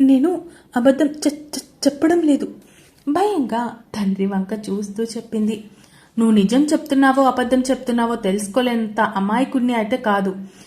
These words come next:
నీ మాట తీరు, వణుకుతున్న నీ గొంతే చెప్తుంది నువ్వు చెప్తుందంతా పచ్చి అబద్ధమని. నువ్వు ఇప్పుడేం చెప్పొద్దు, నేను ఎలా తెలుసుకోవాలో నాకు తెలుసు. కానీ నాకు తెలిసిన రోజు మాత్రం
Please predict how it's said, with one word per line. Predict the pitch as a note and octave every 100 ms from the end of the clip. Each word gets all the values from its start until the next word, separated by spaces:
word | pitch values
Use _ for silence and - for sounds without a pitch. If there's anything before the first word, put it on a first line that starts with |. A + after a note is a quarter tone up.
| - -
నీ | G#3+
మాట | G3+ F#3 G3 A3+ A3+
తీరు, | G#3 G#3 G3+ G3
వణుకుతున్న | F#3+ G3 A3+ B3+ A#3+
నీ | A3+ G3+
గొంతే | G3 F#3+ F#3+
చెప్తుంది | C4+ A#3 - A3 G#3+ - - - _ A3
నువ్వు | G#3
చెప్తుందంతా | G#3 - A3+ A3 G#3 A#3+
పచ్చి | - G#3 G#3 -
అబద్ధమని. | A#3+ G3 G3 G3+ G3 F#3 G3 - - _ _ -
నువ్వు | A3 G#3+
ఇప్పుడేం | G#3 G#3 G3 G#3+ C4+
చెప్పొద్దు, | A#3+ - G3+ - - -
నేను | G3 G3 G3
ఎలా | F#3+ F3+
తెలుసుకోవాలో | A3 A3+ G#3+ G#3+ G#3+ G#3 C4+
నాకు | A#3+ G#3+
తెలుసు. | G3+ F#3+ G3 G3 - - - _ _ -
కానీ | G#3 A3 A#3 G3 - - _ _ -
నాకు | G3+ G#3 A#3
తెలిసిన | D4 C4 B3 B3+
రోజు | A#3 A3+ G#3
మాత్రం | A3+ G#3+ G#3+ G#3+ G#3